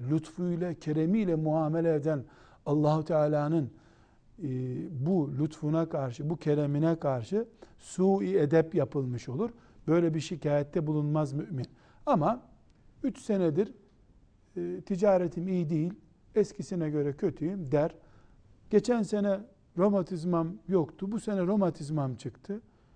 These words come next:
Elhamdülillah, e, namazı oturarak kılabiliyorum, o kadar işte." der mümin. Derdini anlatır, doktora anlatır, arkadaşını anlatır,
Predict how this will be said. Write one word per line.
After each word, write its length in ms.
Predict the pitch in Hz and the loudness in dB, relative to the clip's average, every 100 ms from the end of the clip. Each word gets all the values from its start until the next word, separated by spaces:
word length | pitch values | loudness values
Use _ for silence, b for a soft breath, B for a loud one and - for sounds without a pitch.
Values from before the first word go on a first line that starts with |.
| b | b
Elhamdülillah, 680 | 233 160 175 156 143 139 127 - _ b b b _ _ 170 | -4 -2 -2 -2 -2 -2 -4 -8 _ b b b _ _ -4
e, 40 | 165 185 | -2 2
namazı 440 | 208 180 160 226 | 4 4 2 0
oturarak 580 | 208 - 156 143 214 208 | -2 0 0 2 2 0
kılabiliyorum, 640 | 175 165 151 156 143 135 180 | 2 4 4 2 2 2 0
o 100 | 151 | 0
kadar 300 | 143 131 120 | 0 -2 -4
işte." 320 | 113 - 104 b b b | -8 -8 -10 b b b
der 260 | 143 170 156 | 6 6 6
mümin. 400 | 147 180 135 113 - - | 2 -2 -6 -8 -10 0
Derdini 380 | 147 139 147 147 | 2 2 2 2
anlatır, 460 | 143 143 135 131 - - 160 | 0 0 -2 -6 -10 -2 4
doktora 440 | 156 - 151 151 | 4 6 6 8
anlatır, 600 | 143 143 139 131 131 135 - - - - _ - _ - b b b | 4 0 -2 0 -4 -4 -18 -20 -20 -20 _ -20 _ -20 b b b
arkadaşını 600 | 151 156 156 151 170 147 | 4 4 2 0 -2 -4
anlatır, 480 | 143 135 127 139 | -4 -6 -6 -8